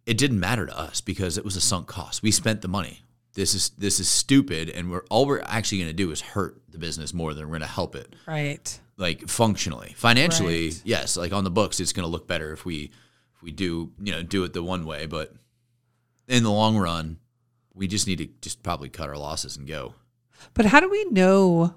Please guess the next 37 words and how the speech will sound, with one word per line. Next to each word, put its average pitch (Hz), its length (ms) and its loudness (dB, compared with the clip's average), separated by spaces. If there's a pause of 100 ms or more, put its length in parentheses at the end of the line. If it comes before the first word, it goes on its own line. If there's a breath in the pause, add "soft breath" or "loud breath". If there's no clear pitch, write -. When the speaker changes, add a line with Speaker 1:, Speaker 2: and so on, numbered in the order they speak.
Speaker 2:
when 180 180 6
it's 170 240 4
time 170 380 6
to 160 680 6 (1120)
s-, - 320 4 (360)
cut 196 180 8
our 165 120 6
losses? - 880 2 (320)
Like, 180 120 2
how 220 120 12
do 285 60 8
you 277 100 8
know? 240 280 8
So, 196 440 4
you 208 160 4
know, 185 200 12
if 170 100 4
I 190 80 10
go 190 80 2
back 190 240 4
to 180 320 2
my 175 180 8
initial 180 460 8
example 165 760 10 (480 soft breath)
of, 165 480 8 (420 soft breath)
you 185 120 8
know, 170 160 10
you're, 175 460 8
you're 180 160 4
in 165 80 6
a 156 40 4
program, 170 760 4
you're, 165 580 8
you've 170 160 4
spent 277 300 6
the 170 60 0
money, 165 580 4